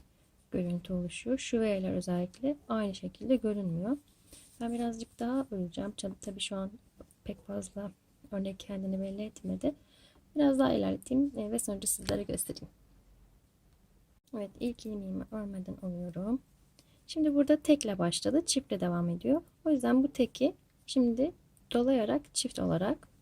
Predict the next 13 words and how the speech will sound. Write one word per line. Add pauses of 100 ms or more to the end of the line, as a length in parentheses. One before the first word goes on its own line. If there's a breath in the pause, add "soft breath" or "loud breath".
(760)
sağ
şişime
aktardım. (540 loud breath)
Şimdi
bu
iki
ilmeğimi (1400)
tek
ilmeğe
düşürdüm. (1300 soft breath)
Doladım. (880)
Örmeden
aldım.